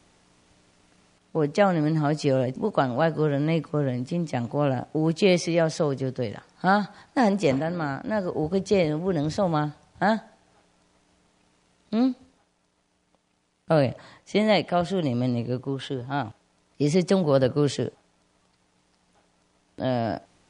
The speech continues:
有关一只乌龟。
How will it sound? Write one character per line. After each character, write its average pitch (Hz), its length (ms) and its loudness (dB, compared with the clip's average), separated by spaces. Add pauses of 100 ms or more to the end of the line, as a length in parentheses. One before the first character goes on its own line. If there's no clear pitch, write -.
(540)
有 127 160 0
关 160 440 2 (320)
一 190 300 0
只 160 1040 2 (720)
乌 156 100 2
龟。 143 360 2